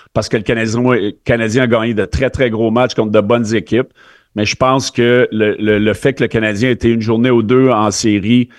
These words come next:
c-, je crois pas que ça va arriver parce qu'il y a trop d'équipes devant eux qui jouent bien. Les, les Wings, Ottawa, il y a, il y a Tampa qui est là. Il y a, il y a, il y a tellement d'équipes. Les Islanders qui ont gagné six, sept matchs de suite.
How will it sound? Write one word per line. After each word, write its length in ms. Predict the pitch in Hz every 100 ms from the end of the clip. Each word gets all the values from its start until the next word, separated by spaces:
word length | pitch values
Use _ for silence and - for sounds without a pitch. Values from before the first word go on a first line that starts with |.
| -
c-, 160 | - -
je 280 | - - -
crois 320 | - 123 123
pas 100 | 131
que 60 | -
ça 140 | 117
va 100 | 113
arriver 240 | 104 107
parce 200 | 131 107
qu'il 100 | -
y 20 | 95
a 40 |
trop 220 | 131 135
d'équipes 480 | 120 110 - - _ - - -
devant 500 | 95 123 117 117 107
eux 120 | 127
qui 160 | 127 107
jouent 160 | 98
bien. 260 | 90 120 127
Les, 300 | 107 101 98
les 160 | 98 98
Wings, 440 | 101 131 131 107
Ottawa, 760 | 101 - 104 101 123 131 131 110
il 60 |
y 40 | 101
a, 40 |
il 60 | 98
y 40 |
a 60 | 101
Tampa 500 | - 131 113 - 131
qui 240 | 131 117
est 40 | 101
là. 340 | 117 127 127
Il 80 | 107
y 40 |
a, 80 | 95 - - - _ -
il 80 |
y 60 | 98
a, 40 |
il 60 | 101
y 60 | 107
a 40 |
tellement 480 | - 160 139 143 147
d'équipes. 520 | 120 104 139 143 -
Les 180 | 107 110
Islanders 600 | 123 135 127 113 127 139
qui 120 | -
ont 80 | 113
gagné 340 | 110 107 117
six, 200 | 117 -
sept 240 | 123 - 110
matchs 260 | 120 120
de 120 | 98 92
suite. 380 | - 120 127